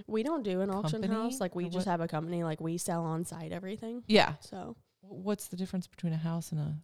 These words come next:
Speaker 2: company?
Speaker 1: Um, auction house, like, people, like, bring stuff and sell it for commission and stuff like that.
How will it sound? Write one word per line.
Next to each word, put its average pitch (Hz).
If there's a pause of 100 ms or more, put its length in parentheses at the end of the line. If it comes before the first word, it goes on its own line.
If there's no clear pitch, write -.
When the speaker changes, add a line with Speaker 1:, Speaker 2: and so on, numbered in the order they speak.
Speaker 2:
company? 233
Speaker 1:
Um, 240
auction -
house, 202
like, 180
people, 220
like, 165
bring 277
stuff 220
and 160
sell 165
it 127
for 170
commission 185
and 170
stuff 170
like 160
that. 160